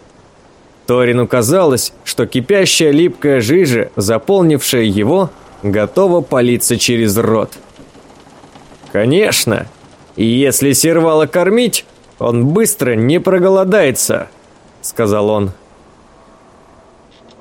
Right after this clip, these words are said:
Команда поступила с Йорваном так же, как прежде с самим Торином, разве что совещались немногим дольше. Констапеля подняли над головой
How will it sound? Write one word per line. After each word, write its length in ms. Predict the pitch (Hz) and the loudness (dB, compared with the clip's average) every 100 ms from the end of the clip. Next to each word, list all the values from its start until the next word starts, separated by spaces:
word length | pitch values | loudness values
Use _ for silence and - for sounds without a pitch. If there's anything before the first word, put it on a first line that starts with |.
| - - - - | -20 -20 -20 -16
Команда 500 | - 107 156 214 208 | -6 -2 0 2 0
поступила 640 | 202 190 - 170 147 185 170 | 0 -2 -2 -2 2 2 2
с 140 | - | 0
Йорваном 560 | 117 151 151 143 143 127 | 0 2 2 2 0 0
так 280 | 180 190 156 | 0 0 0
же, 120 | 160 | -2
как 200 | 170 131 | -4 -4
прежде 540 | - 120 127 113 123 | -2 0 0 0 -2
с 60 | - | 0
самим 420 | 120 117 120 113 | 0 0 0 -2
Торином, 680 | - 165 156 123 104 95 92 - - - - | 0 2 2 2 0 -2 -6 -16 -20 -20 -12
разве 520 | - 120 190 196 165 180 | -4 0 2 2 2 0
что 260 | - 190 | 0 0
совещались 880 | - 135 123 113 - 202 185 170 - - | 0 0 0 0 0 2 2 0 -6 -6
немногим 760 | 107 113 117 151 180 147 139 131 | -2 0 2 2 2 2 2 2
дольше. 540 | 160 127 - - - - - - - - - - - | 2 2 -2 -6 -6 -10 -20 -20 -20 -20 -20 -10 -4
Констапеля 720 | 113 110 - 208 208 196 185 | -2 -2 -2 0 2 2 0
подняли 540 | - 147 143 170 143 | 0 2 2 2 2
над 260 | 135 131 107 | 2 0 0
головой 500 | 113 110 131 185 | 0 2 2 0